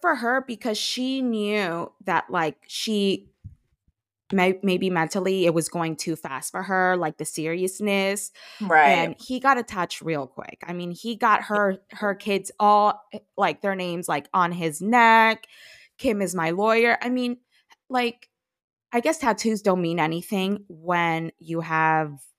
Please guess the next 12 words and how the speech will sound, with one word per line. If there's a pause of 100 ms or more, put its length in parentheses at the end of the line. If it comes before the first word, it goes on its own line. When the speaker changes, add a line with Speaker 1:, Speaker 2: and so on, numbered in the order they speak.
(240)
Speaker 1:
as
many
tattoos
as
he
does,
but
it
kinda
does
mean
something.